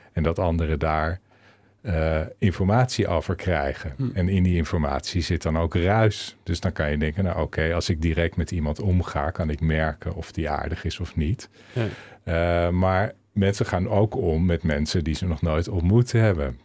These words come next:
Speaker 2: Hmm.
Speaker 1: En, en hoe komen ze daar dan achter? Nou, dan horen ze daar bijvoorbeeld roddels over. Die kunnen waar zijn, of misschien wel niet waar, of een beetje waar.
Speaker 2: Hmm.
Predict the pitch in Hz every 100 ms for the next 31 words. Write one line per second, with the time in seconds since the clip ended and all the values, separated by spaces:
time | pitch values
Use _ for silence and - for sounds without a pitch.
0 | _ - 113 85 87 80 78 87 85 92
1 | 80 73 73 76 82 95 110 - - 76
2 | 69 107 85 69 78 85 76 - 76 80
3 | - 87 80 85 98 117 92 - 73 71
4 | 73 107 135 - - - - 110 - 87
5 | 80 78 69 78 76 87 - 95 113 -
6 | 92 - 95 73 71 78 92 82 87 87
7 | 87 90 95 107 82 80 73 78 - 87
8 | 87 92 120 151 120